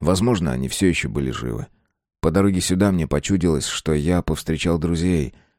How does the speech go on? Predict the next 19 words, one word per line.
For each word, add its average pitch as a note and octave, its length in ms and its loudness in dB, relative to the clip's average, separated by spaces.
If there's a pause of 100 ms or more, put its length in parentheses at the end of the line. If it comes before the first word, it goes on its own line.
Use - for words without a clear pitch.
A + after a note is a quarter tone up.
как E2+ 180 0
будто G#2 280 4
умение G#2 420 4
петь A#2 320 2
и F#2 40 0
слагать F2 380 2
стихи G#2+ 460 0
нас F#2 340 0
внезапно F2 580 0
породнило. F#2 600 0 (580)
Теперь G2+ 280 0
я F#2 160 2
смотрел D#2 360 -2
на D2+ 140 -2
замок, D#2+ 380 -2
как - 180 -10
на C#2 100 -4
свежую C#2 440 -2
могилу. C2 560 -8